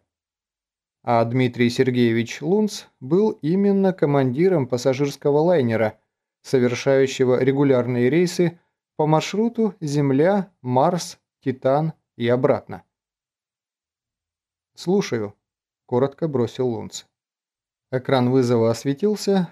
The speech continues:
и на нем появилось обеспокоенное лицо вахтенного начальника. «Неполадки в аккумуляторной», негромко доложил тот. «По-моему, дело серьезное». «Сейчас буду».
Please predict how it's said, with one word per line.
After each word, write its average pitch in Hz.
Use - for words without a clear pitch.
и 135
на 135
нем 196
появилось 185
обеспокоенное 170
лицо 151
вахтенного 131
начальника. 113
«Неполадки 156
в 151
аккумуляторной», 135
негромко 123
доложил 117
тот. -
«По-моему, 127
дело 123
серьезное». 117
«Сейчас 165
буду». 143